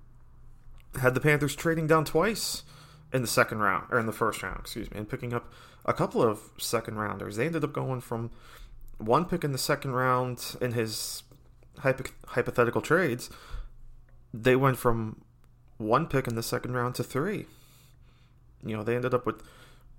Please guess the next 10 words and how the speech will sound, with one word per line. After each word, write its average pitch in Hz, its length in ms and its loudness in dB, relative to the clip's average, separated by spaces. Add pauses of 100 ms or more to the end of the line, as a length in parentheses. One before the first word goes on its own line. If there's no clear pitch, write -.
(220)
three 170 160 2
picks 156 240 0
in 151 80 -2
the 139 80 0
top 139 240 -2
fifty-five 143 840 2 (840)
rather 120 260 6
than 117 220 0
just 110 240 -2
two. 160 240 2